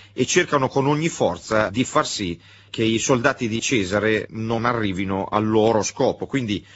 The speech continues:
buttano qualsiasi cosa dalle mura, macigni enormi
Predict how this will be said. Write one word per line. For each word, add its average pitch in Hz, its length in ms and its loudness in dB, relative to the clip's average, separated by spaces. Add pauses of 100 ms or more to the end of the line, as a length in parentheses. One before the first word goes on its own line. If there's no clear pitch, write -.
(100)
buttano 135 440 0
qualsiasi 139 460 -2
cosa 120 340 2
dalle 120 220 2
mura, 107 460 0 (300)
macigni 117 960 -2
enormi 101 800 0